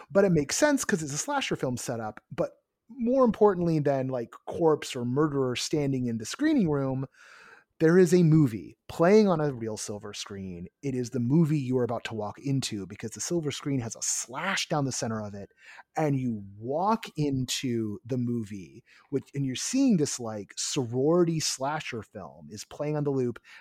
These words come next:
and you walk through the screen, and here you are on the set of a sorority slasher film. And they have some absolutely incredible mannequins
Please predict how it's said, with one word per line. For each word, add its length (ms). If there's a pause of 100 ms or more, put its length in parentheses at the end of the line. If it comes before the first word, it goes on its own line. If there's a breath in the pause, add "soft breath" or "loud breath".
and 100
you 80
walk 300
through 80
the 80
screen, 420
and 160
here 220
you 200
are 320
on 180
the 100
set 440
of 120
a 40
sorority 640
slasher 720 (220)
film. 280 (840 loud breath)
And 600
they 140
have 240
some 260 (160)
absolutely 800
incredible 1080
mannequins 1040